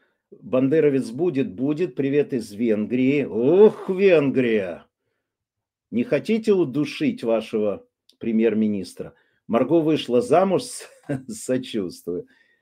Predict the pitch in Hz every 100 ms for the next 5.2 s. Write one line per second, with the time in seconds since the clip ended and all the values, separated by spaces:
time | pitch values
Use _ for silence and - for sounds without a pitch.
0 | _ _ - 110 110 123 147 - - 156
1 | 156 185 180 170 165 165 156 160 170 160
2 | - 160 107 - 101 - 107 - 165 160
3 | 139 160 139 139 143 131 104 - - 87
4 | - 98 - 92 87 101 - 208 156 127
5 | 107